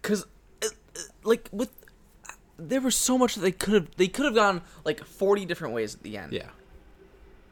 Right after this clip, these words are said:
Speaker 1: And, and then they went one way, which I really liked. I think, I think they, they tied this up really nicely.
Speaker 2: Do you think they did
Speaker 1: Um,
Speaker 2: it the right way?
Speaker 1: I think so.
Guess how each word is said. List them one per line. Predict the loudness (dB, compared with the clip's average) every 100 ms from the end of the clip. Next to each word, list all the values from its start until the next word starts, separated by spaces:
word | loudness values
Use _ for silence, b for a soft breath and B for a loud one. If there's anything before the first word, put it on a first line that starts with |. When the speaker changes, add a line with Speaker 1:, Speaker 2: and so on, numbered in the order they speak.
| _
Speaker 1:
And, | -4 -4 -4 -6 -10 -14 -20 _ -20 _ -20 -20 -20 -12
and | -10
then | -6
they | -4
went | -6 -4
one | -6 -4
way, | -6
which | -6 -4
I |
really | -2 -2
liked. | -4 -4
I | -2 0
think, | -2 -4 -4
I | -2
think | 2 2
they, | 0 -4 -8
they | -6
tied | 2 2 2
this | 0
up | -2 -4
really | 0 2 4 2
nicely. | -4 -6 -2
Speaker 2:
Do | -2
you |
think | 0 -4 -2
they | 0 0
did | 2
Speaker 1:
Um, | 2 0 -2
Speaker 2:
it | -6
the | -4
right | -4 -4
way? | -6 -8 -16 -20 -20 -20 -20 -20 -20 -20 -20 -20 -20 -20 -20 -20 -20 -20 -20 -20 -16 -6
Speaker 1:
I | -4
think | -4 -10
so. | -10 -12